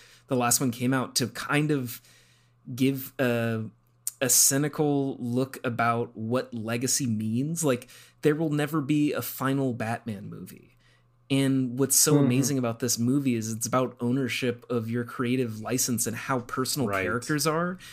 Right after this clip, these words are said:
Speaker 1: And so even though this movie doesn't really stand al-,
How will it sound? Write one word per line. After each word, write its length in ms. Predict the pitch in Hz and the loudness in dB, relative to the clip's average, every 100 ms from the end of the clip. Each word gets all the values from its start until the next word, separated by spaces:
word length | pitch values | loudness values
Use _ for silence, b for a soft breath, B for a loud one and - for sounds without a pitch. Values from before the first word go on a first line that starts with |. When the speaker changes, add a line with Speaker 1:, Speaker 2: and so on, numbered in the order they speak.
| B B | B B
Speaker 1:
And 160 | 143 139 | 0 4
so 240 | - 143 | 4 4
even 380 | 139 151 156 170 | 2 0 2 4
though 120 | 165 | 4
this 200 | 151 143 | 2 2
movie 280 | 143 143 151 | 2 2 0
doesn't 400 | 123 127 151 143 | 0 2 2 -2
really 280 | - 147 143 | -2 2 2
stand 400 | 123 - 131 135 | 2 2 0 0
al-, 160 | 135 | 0